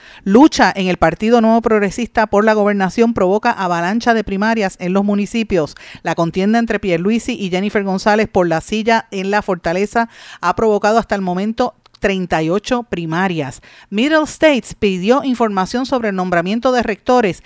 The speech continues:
en medio del paro contra Ilka Ríos en ciencias médicas. Secretario de Salud Carlos Mellado aseguró que se implementan acciones concretas para mejorar los servicios de salud en Puerto Rico. Mañana,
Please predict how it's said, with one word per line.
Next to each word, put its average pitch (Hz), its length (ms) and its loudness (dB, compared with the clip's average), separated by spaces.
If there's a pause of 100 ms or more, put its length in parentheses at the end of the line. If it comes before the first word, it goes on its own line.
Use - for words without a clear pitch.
(200)
en 208 260 2
medio 294 440 2
del 208 160 -2
paro 262 340 4
contra 208 540 0
Ilka 233 340 0
Ríos 233 400 0
en 185 140 -4
ciencias 202 400 -2
médicas. 220 580 0 (300)
Secretario 180 560 2
de 220 100 4
Salud 220 260 0
Carlos 214 280 2
Mellado 220 340 4
aseguró 190 400 0
que 226 80 0
se 220 100 -4
implementan 190 680 -2
acciones 233 500 -2
concretas 220 640 -2 (320)
para 190 220 2
mejorar 196 360 -2
los 220 140 -4
servicios 202 380 -4
de 214 80 -2
salud 202 300 0
en 214 100 -2
Puerto 196 260 -2
Rico. 208 320 -4
Mañana, 190 640 0